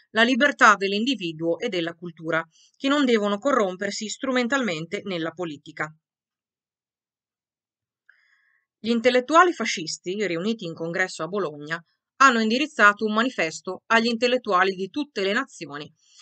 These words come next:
per spiegare e difendere innanzi ad essi la politica del partito fascista.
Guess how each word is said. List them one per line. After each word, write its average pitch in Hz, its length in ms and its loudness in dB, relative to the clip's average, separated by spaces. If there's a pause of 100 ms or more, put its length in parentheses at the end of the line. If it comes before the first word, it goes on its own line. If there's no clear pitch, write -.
(120)
per 233 180 0
spiegare 247 560 8
e 180 60 0
difendere 196 560 0
innanzi 220 380 2
ad 233 100 0
essi 160 400 -8 (160)
la 269 160 -2
politica 190 500 -2
del 202 160 -2
partito 208 400 -6
fascista. - 580 -12